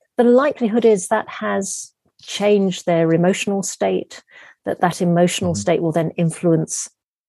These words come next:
Speaker 1: the way they bring up their children. It will influence all of those kind of psychological
Speaker 2: Yeah.
Speaker 1: factors in the home. And so the fact that their children might show different stress levels from the general population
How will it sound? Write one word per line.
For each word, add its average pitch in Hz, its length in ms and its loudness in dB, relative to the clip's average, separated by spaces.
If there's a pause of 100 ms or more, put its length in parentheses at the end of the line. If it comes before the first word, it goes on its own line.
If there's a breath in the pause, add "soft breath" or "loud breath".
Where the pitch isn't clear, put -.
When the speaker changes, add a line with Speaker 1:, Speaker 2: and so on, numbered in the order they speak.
Speaker 1:
the 175 80 0
way 165 240 4
they 160 300 0 (140)
bring 165 180 0
up 160 100 -8
their 160 100 -2
children. 175 520 -2
It - 100 -12
will 160 160 -4
influence 160 720 -4 (460 soft breath)
all 180 220 6
of 165 120 0
those 165 340 2
kind 170 240 -8
of 151 80 -8
psychological 170 680 -2
Speaker 2:
Yeah. 156 80 -6
Speaker 1:
factors 165 500 -6 (180)
in 165 280 0
the 165 100 -2
home. 165 520 -4 (500 loud breath)
And 180 300 4
so 180 320 2
the 175 120 0
fact - 480 -6
that - 340 -4
their 175 140 2
children 170 440 0 (120)
might 165 200 -2
show 165 200 0
different 170 360 -4
stress - 320 -4
levels - 440 -4
from 156 560 -4
the 165 60 0
general 185 340 2
population 160 720 -4